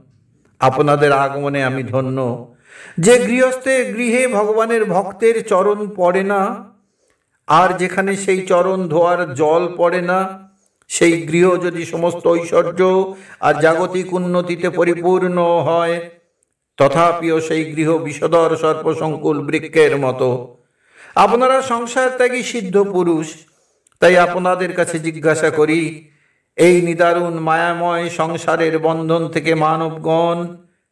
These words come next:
কিভাবে মুক্তি লাভ করবে?" ব্রহ্মার পুত্র সনক তখন বললেন, "হরির চিন্তা,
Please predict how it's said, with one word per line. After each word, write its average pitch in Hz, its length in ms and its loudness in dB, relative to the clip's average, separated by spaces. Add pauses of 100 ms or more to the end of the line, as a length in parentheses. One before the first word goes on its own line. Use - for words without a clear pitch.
(180)
কিভাবে 156 600 2
মুক্তি 143 400 -8
লাভ 127 340 0
করবে?" 120 640 -2 (840)
ব্রহ্মার 233 440 4
পুত্র 262 360 -2
সনক 233 420 -2
তখন 165 380 0
বললেন, 139 560 0 (640)
"হরির 175 440 2
চিন্তা, 143 720 0